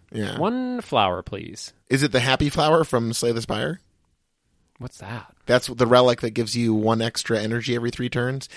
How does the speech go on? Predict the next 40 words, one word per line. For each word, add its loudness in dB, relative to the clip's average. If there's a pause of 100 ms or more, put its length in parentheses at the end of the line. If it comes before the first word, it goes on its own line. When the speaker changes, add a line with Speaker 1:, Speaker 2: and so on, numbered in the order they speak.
(200)
Speaker 1:
"Hi, 2
I'm 4
Josh. 4
I'm 4
married." 2 (420)
<laughs> -14 (260)
Speaker 2:
You -6
love -6
Slay -12
the -12
Spire. 2
Speaker 1:
I've 0
spent, 2
like, 4
I 0
think 2
at 0
this -2
point, -2
probably 0
a -4
hundred -4
twen-, -4
ten, -4 (180)
twenty -4
hours -2
Speaker 2:
Hell -4
Speaker 1:
on -6
Speaker 2:
yeah. -12 (260)
Congratulations. -10
Speaker 1:
Slay -2
the 0
Spire. -4 (500)
I'm 2
still 4
not 0
that -2
good -2
at -4
it. -2